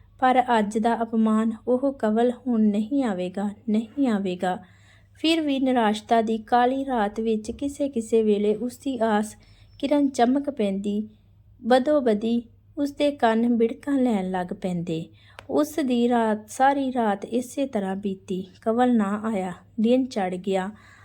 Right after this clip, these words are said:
ਅੱਜ ਵੀ ਮਾਲਤੀ ਜਾਗੀ ਤੇ ਜਾ ਕੇ ਕੰਮ ਧੰਦੇ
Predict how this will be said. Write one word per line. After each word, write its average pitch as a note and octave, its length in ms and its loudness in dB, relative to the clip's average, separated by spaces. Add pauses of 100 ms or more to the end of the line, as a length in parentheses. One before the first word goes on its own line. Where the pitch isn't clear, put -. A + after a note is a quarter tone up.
(220)
ਅੱਜ C#4+ 240 0
ਵੀ B3+ 340 2 (440)
ਮਾਲਤੀ A3+ 680 2 (480)
ਜਾਗੀ G#3 500 2
ਤੇ B3 200 2
ਜਾ A#3+ 300 0
ਕੇ A#3 220 -2
ਕੰਮ G#3+ 320 2
ਧੰਦੇ G#3+ 500 0